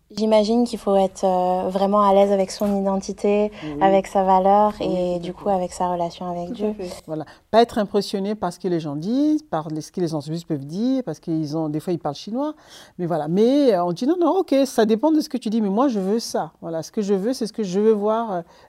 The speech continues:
Speaker 2: euh, faire sur le chantier, voilà. Donc, n'est pas un... En tout cas, moi, j'hésite pas de dire exactement ce que je veux, euh, où est-ce qu'on va, c'est quoi la direction, c'est quoi le... Voilà, ça,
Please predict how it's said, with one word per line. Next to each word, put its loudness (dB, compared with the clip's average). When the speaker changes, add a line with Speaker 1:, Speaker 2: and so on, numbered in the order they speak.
Speaker 2:
euh, -4
faire -8
sur -12
le -4
chantier, -12
voilà. -10
Donc, -16
n'est -4
pas -10
un... -6
En -6
tout -14
cas, -2
moi, 0
j'hésite -6
pas -4
de -6
dire -6
exactement -8
ce -10
que -4
je -4
veux, -4
euh, -6
où -2
est-ce -2
qu'on -6
va, -4
c'est -12
quoi -8
la -4
direction, -10
c'est -18
quoi -10
le... -6
Voilà, -14
ça, -10